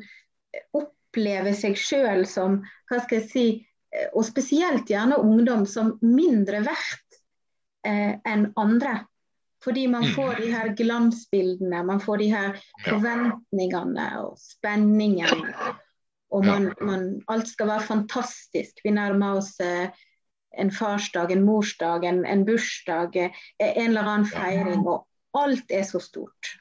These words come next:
Speaker 1: alt er så flott.
Speaker 2: Ja.
Speaker 1: Eh,
Speaker 2: Ja.
Speaker 1: Instagram har masse flotte bilder av ting du kan kjøpe, og ting du kan få, og ting
Speaker 2: Ja.
Speaker 1: du bør gi. <laughs> Em,
Speaker 2: Ja. Hvorfor tro-, hvorfor tror du det er sånn, blitt sånn, Janne?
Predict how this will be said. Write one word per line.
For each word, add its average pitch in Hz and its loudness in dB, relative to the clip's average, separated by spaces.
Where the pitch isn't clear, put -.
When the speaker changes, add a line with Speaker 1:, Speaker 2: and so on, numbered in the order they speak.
Speaker 1:
alt 262 0
er 214 0
så 185 -2
flott. - -8
Speaker 2:
Ja. 104 -6
Speaker 1:
Eh, 208 2
Speaker 2:
Ja. 202 0
Speaker 1:
Instagram 196 2
har 190 0
masse 208 -2
flotte 208 0
bilder 190 4
av 196 0
ting 208 2
du 208 2
kan 254 -2
kjøpe, - -2
og 196 0
ting 214 2
du 233 2
kan 233 0
få, 165 -2
og 214 -4
ting 262 2
Speaker 2:
Ja. 240 4
Speaker 1:
du 262 2
bør 254 -2
gi. - -8
<laughs> - -6
Em, 196 -2
Speaker 2:
Ja. 143 -2
Hvorfor 127 0
tro-, 143 2
hvorfor 143 0
tror 131 6
du 135 6
det 131 8
er 123 6
sånn, 127 0
blitt 110 2
sånn, 123 2
Janne? 131 0